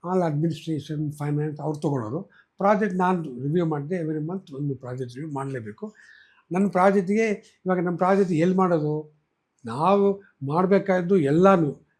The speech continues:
ಅಂದರೆ ಇಡೀ ದೇಶ ಮಾಡಬೇಕು. ಎಲ್ಲ ಅಡಿಯಿಂದ ರಡಾರ್ ಬರೋದು, ಆಮೇಲೆ ಎಚ್ ಎಮ್ ಪೂನಾಯಿಂದ ಇದು ಬರೋದು, ಪ್ರೊಪಲೆಂಟ್ ಬರೋದು, ಆ, ಮ-, ವೆಹಿಕಲ್ಲು ಅಹಮದ್ ನಗರಿಂದ ಬರೋದು,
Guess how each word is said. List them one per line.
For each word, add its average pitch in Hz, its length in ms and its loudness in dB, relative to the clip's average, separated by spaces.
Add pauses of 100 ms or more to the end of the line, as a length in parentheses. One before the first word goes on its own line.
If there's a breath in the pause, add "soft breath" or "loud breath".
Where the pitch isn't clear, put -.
(160)
ಅಂದರೆ 170 200 -2
ಇಡೀ 165 360 0
ದೇಶ 185 260 2
ಮಾಡಬೇಕು. 135 520 0
ಎಲ್ಲ 165 160 4
ಅಡಿಯಿಂದ 165 420 4
ರಡಾರ್ 151 360 0
ಬರೋದು, 123 580 -6 (300 soft breath)
ಆಮೇಲೆ 160 800 2
ಎಚ್ 156 240 0
ಎಮ್ 165 260 4
ಪೂನಾಯಿಂದ 190 520 4 (280)
ಇದು 151 100 0
ಬರೋದು, 135 640 0
ಪ್ರೊಪಲೆಂಟ್ 156 420 -2
ಬರೋದು, 123 500 -8 (380 soft breath)
ಆ, 156 100 -2
ಮ-, 147 280 0
ವೆಹಿಕಲ್ಲು 196 560 6 (300 loud breath)
ಅಹಮದ್ 165 340 2
ನಗರಿಂದ 160 300 0
ಬರೋದು, 123 600 -6